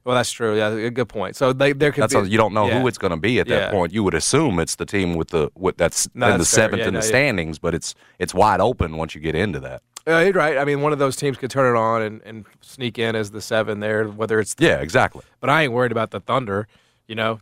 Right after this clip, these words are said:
Speaker 1: T-Wolves, would, they already beat the T-Wolves last year, and the T-Wolves were better last year.
Speaker 2: Well, you'd expect Phoenix to come back up once Chris and Devin get back,
Speaker 1: That's
Speaker 2: right?
Speaker 1: true.
Speaker 2: Some of these
Speaker 1: That's
Speaker 2: teams
Speaker 1: true.
Speaker 2: are gonna be out of there. I wouldn't suspect. I mean, the way the Wolves are playing.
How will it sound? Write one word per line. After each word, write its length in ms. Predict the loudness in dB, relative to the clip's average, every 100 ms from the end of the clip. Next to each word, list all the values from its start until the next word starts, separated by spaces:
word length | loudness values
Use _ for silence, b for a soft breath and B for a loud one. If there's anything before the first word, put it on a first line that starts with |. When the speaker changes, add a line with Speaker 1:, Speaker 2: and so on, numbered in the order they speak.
| -6
Speaker 1:
T-Wolves, 600 | -2 2 4 2 2 -6 -16 _ _ -8
would, 100 | -2
they 140 | 2
already 200 | 2 2
beat 180 | 0 -4
the 60 | -6
T-Wolves 380 | -10 -6 -6 -2
last 400 | 0 2 0 -4
year, 120 | -6
and 80 | -4
the 40 |
T-Wolves 280 | -2 -4 -4
were 80 | -4
better 320 | 2 2 4
last 400 | 0 -2 -4 -6
year. 180 | -4 2
Speaker 2:
Well, 120 | 2
you'd 180 | 2 0
expect 380 | 0 0 0 0
Phoenix 520 | -2 0 0 -4 -10
to 100 | -12
come 300 | -2 0 2
back 260 | 2 2 2
up 180 | 0 0
once 280 | -2 -4 -4
Chris 380 | -4 -4 -2
and 120 | -2 2
Devin 300 | 2 2 -4
get 180 | -6
back, 240 | -6 -6 -2
Speaker 1:
That's 120 | 2
Speaker 2:
right? 120 | 2
Speaker 1:
true. 120 | 2
Speaker 2:
Some 160 | 2 2
of 40 |
these 200 | 0 -2
Speaker 1:
That's 100 | -2
Speaker 2:
teams 240 | -2 -2 0
Speaker 1:
true. 60 |
Speaker 2:
are 40 | 0
gonna 140 | 0
be 220 | 0 2
out 200 | 4 4
of 60 | 2
there. 160 | 0 0
I 80 |
wouldn't 240 | 0 0 -4
suspect. 460 | -8 -2 0 0 b b b -2
I 40 |
mean, 140 | 2
the 80 | 2
way 160 | 2 2
the 80 | 2
Wolves 400 | 2 0 0 -4
are 60 |
playing. 400 | -2 -2 -2 -4